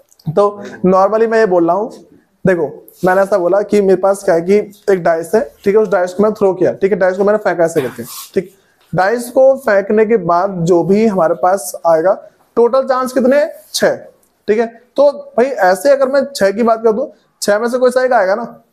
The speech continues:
ये चीजें होती हैं। चलो मैं तुमसे ना अब ऐसी और example दे रहा हूँ, मान के चलो मेरे पास एक bucket है, ठीक है, उस bucket में, अ, अच्छा कभी कोई छोले भटूरे खाने गया normal market में, ठीक है,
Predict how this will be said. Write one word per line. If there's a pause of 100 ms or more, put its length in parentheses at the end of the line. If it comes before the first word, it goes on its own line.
(460)
ये
चीजें
होती
हैं। (300)
चलो (300)
मैं
तुमसे
ना (280)
अब
ऐसी
और
example
दे
रहा
हूँ,
मान
के
चलो (260)
मेरे
पास
एक
bucket
है, (1080)
ठीक
है, (260)
उस
bucket
में,
अ,
अच्छा
कभी
कोई
छोले
भटूरे
खाने
गया (120)
normal
market
में, (500)
ठीक
है,